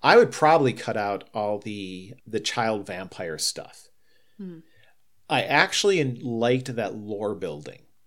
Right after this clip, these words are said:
Speaker 1: But in the movie I would have, I don't think it's necessary. They're,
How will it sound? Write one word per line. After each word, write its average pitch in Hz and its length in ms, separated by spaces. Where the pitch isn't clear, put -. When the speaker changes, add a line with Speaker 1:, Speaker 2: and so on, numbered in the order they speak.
Speaker 1:
But 113 440
in 113 140
the 113 440
movie 135 380
I 131 220
would 117 180
have, 101 380
I 104 120
don't 120 340
think 120 220
it's 107 160
necessary. 104 640
They're, 101 240